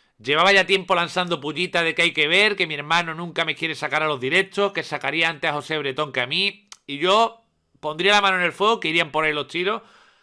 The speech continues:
antes que por la pareja, como está diciendo aquí la madre de Auron, ¿vale? La madre de Auron aquí confirma que ella piensa que todo es cosa de Natalipa, ¿vale? Que Natalipa estaría poniéndole en contra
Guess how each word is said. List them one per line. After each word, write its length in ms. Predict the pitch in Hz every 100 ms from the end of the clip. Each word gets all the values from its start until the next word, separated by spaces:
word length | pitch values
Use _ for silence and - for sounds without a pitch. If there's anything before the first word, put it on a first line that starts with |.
| _
antes 280 | 185 202 240
que 100 | 208
por 140 | 165
la 120 | 165 147
pareja, 300 | 147 185 196
como 160 | 175
está 140 | 147 165
diciendo 280 | 165 165
aquí 260 | 151 - 190
la 380 | 196 143 120 107
madre 320 | 135 143 123
de 100 | 123
Auron, 300 | 107 95 90
¿vale? 260 | 101 127 185 - - - -
La 140 | - 143
madre 300 | 160 190 196
de 80 | 190
Auron 400 | 202 226 226 - _
aquí 340 | - - 180 185
confirma 800 | 165 139 180 202 214 247 240 -
que 160 | 147 165
ella 240 | 160 135
piensa 640 | 170 196 190 226 254 262 _ _ _ _ _ _ _ _
que 180 | - 165
todo 240 | 156 208 208
es 80 |
cosa 340 | 202 208 208 226
de 80 | 185
Natalipa, 500 | 165 160 160 117 107
¿vale? 260 | 127 190
Que 100 | 170
Natalipa 460 | 151 147 156 185 202
estaría 380 | 196 175 185 175
poniéndole 600 | 170 185 196 220 254 -
en 260 | 156 147 135
contra 680 | 175 196 196 226 240 240